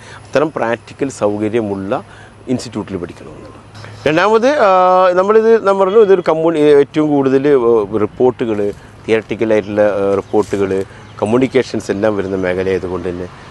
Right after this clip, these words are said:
സ്പോക്കൺ ഇംഗ്ലീഷ്, സ്പോക്കൺ ഹിന്ദി ഇതിൻ്റെ കൂടെ തന്നെ പഠിച്ചാൽ മാത്രമേ നമുക്കൊരു എവിടെ ഈ, ഈ പ്രൊഫഷനിൽ നമുക്ക് കുറച്ചുകൂടി ശോഭിക്കാൻ കഴിയുള്ളൂ. അപ്പോൾ അതും നമ്മൾ, ആ, അത്തരം, ആ, ആ, സ്പോക്കൺ ഇംഗ്ലീഷൊക്കെ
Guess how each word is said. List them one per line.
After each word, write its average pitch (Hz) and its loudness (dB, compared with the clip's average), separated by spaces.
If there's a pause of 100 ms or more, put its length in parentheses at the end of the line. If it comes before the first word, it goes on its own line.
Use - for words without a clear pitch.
(120)
സ്പോക്കൺ 151 0
ഇംഗ്ലീഷ്, 147 0
സ്പോക്കൺ 123 -2
ഹിന്ദി 104 -6 (320)
ഇതിൻ്റെ 131 2
കൂടെ 156 0 (100)
തന്നെ 110 -2
പഠിച്ചാൽ 98 -6
മാത്രമേ 92 -6
നമുക്കൊരു 92 -6 (360)
എവിടെ 123 0
ഈ, 127 2 (140)
ഈ 151 4
പ്രൊഫഷനിൽ 123 -2
നമുക്ക് 104 -4
കുറച്ചുകൂടി 104 -6
ശോഭിക്കാൻ 131 0
കഴിയുള്ളൂ. 82 -10 (580)
അപ്പോൾ 208 0
അതും 214 2
നമ്മൾ, 190 4
ആ, 165 2
അത്തരം, 170 0
ആ, 147 4
ആ, 135 0
സ്പോക്കൺ 139 -2
ഇംഗ്ലീഷൊക്കെ 135 -2